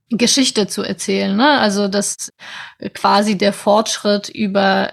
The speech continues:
nicht jetzt erst in den letzten zehn Jahren, sondern über ein paar hundert Jahre betrachtet wird, wie technologische Entwicklung stattfindet, welche gesellschaftliche Veränderung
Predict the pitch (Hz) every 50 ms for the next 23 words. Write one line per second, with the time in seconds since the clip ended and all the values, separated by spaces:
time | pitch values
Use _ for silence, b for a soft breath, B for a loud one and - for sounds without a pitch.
0 | - 208 190 208 214 220 - - 196 196 - - 220 196 196 - 220 208 202 202
1 | 196 196 190 - - 214 208 - - 214 202 208 208 214 220 233 262 262 240 240
2 | 233 202 208 208 202 202 196 202 - 220 208 190 196 196 196 - 196 196 226 240
3 | 262 254 240 233 - 220 190 196 202 202 208 202 190 202 - - - 214 - -
4 | - 202 185 196 190 202 202 208 202 202 - B B B B B B B B _
5 | - 233 233 - 240 220 - 226 208 202 202 190 208 202 - 220 202 202 202 -
6 | 208 - 214 208 208 - - - 196 196 - - 220 208 196 202 190 196 202 202
7 | - 226 196 214 196 196 208 208 208 220 202 - 214 202 180 180 208 208 202 202
8 | 202 208 214 208 196 190 190 190 196 202 -